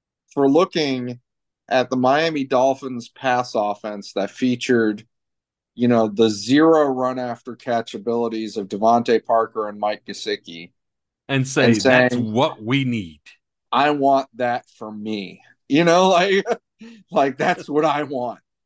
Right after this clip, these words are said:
Speaker 1: You know, it's like,
Speaker 2: Yeah.
Speaker 1: really? Really? You looked at that and you were like,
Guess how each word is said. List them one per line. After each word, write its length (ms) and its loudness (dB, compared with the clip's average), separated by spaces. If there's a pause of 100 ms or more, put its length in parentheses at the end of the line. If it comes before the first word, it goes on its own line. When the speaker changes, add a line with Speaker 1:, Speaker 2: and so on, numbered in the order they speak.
(360)
Speaker 1:
You 120 -8
know, 180 0
it's 120 -6
like, 160 0
Speaker 2:
Yeah. 220 -2 (640)
Speaker 1:
really? 520 -4 (480)
Really? 340 -2
You 140 -6
looked 220 -2
at 140 -6
that 320 0
and 80 -16
you 80 -8
were 140 -2
like, 300 -2